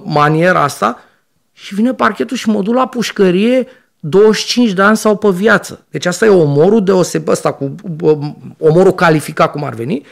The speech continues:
omorul deosebit de grav, înseamnă pe viață sau douăzeci și cinci de ani? Deci douăzeci și cinci de ani e dacă ai bulan,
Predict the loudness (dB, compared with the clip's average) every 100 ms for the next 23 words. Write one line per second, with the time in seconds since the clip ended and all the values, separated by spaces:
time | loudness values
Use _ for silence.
0 | -20 -20 _ _ _ _ 0 4 4 4
1 | 2 -2 -8 _ _ _ _ _ _ -18
2 | -18 -14 -14 -6 2 2 2 -2 -4 -8
3 | -4 -4 -4 -8 _ _ _ _ _ _
4 | -2 -2 2 2 4 2 -2 _ _ _
5 | _ _ 2 2 2 2 0 -6 -6 -10
6 | 0 2 4 4 4 2 -2 -2 2 2
7 | 2 0 4 4 4 2 0 2 2 2
8 | 2 2 2 2 4 4 6 4 0 -10